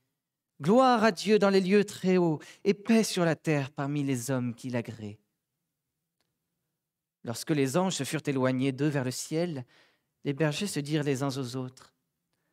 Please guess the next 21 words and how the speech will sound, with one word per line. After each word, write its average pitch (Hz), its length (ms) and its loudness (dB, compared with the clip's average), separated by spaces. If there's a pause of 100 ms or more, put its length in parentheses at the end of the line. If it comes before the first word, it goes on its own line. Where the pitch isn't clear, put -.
(400)
Allons 196 240 0
donc 202 300 0
jusqu'à 156 320 -4
Bethléem 131 800 0 (280)
et 175 80 -2
voyons 208 340 2
ce - 80 -6
qui 156 160 -2
est 135 140 -4
arrivé, 120 580 -4 (360)
ce - 100 -10
que 165 100 -2
le 185 100 2
Seigneur 170 520 -2
nous 127 180 -6
a 117 40 -4
fait 117 160 -8
connaître. » 107 680 -10 (1600)
Ils 120 260 -10
y 127 120 0
allèrent 139 240 2